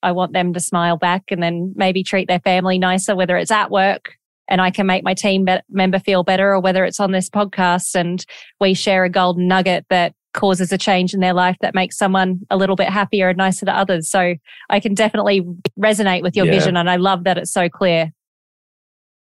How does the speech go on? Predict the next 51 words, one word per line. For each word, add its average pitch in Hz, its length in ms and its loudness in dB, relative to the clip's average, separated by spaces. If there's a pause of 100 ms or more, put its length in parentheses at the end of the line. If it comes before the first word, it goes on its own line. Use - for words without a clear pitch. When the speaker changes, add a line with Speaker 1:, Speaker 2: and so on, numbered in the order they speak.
(360)
Speaker 2:
Yeah, 82 360 2 (100)
thank 90 240 0
you. 85 100 2
And 80 120 2
I, 82 180 2 (220)
I 85 100 0
love 85 220 2
yours 82 240 0
too. 78 260 0
So 82 180 -4
we're 85 180 2
on, 85 160 0 (180)
Speaker 1:
<laughs> - 180 -6
Speaker 2:
we're 107 60 2
on 117 60 2
the 123 60 2
same 120 300 0
page. 110 240 0
So - 80 -2
hopefully 104 320 0
this 92 80 -2
podcast 101 540 0
has 87 160 0
a 85 40 2
ripple 92 280 0
effect 90 340 -2
to 80 100 0
help 80 200 0
as 80 100 0
many 82 220 4
people 80 360 2 (360)
as 82 120 -2
possible. 80 540 0 (480)
Speaker 1:
Oh, 190 260 2
I 254 160 0
already 269 280 2
know 220 180 2
it 220 100 2
is. 175 320 -2
Um, 208 460 0 (180)
let's 277 280 2
move 302 220 2
to 320 100 -2
the 240 80 0
page 233 400 0
of 185 80 -2
burnout. 202 560 0
So 214 180 0
what 240 240 0
causes 220 400 0
it? 165 220 -4